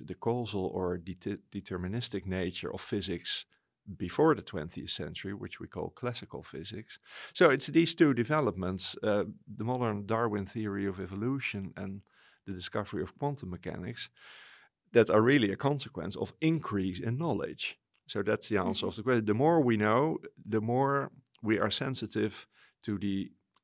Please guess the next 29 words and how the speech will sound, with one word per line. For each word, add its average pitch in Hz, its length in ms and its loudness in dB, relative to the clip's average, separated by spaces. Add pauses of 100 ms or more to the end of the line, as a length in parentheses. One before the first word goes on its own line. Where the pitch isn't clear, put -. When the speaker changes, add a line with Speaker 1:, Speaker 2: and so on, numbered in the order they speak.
Speaker 1:
enormous 104 480 -4
role 92 260 -6
of - 120 -14
chance. - 580 -10
Speaker 2:
It's - 100 -20
funny 262 180 4
that 226 180 0
you 220 80 -6
talk 233 200 -2
about 220 280 -2
the 214 260 -8
enormous 220 560 0
role 208 360 -2
of 208 220 -6
chance 208 560 -4
when 208 320 -2 (380)
it 214 140 -8
seems 226 200 0
that 214 240 -2 (400)
randomness 208 720 -2 (240)
or 196 200 -12 (200)
chance 202 480 -4
have 208 160 -8
something 202 420 -6
very 196 480 -2
frightening 220 560 -2
about 269 300 2
them. 302 340 -4
It 208 220 -12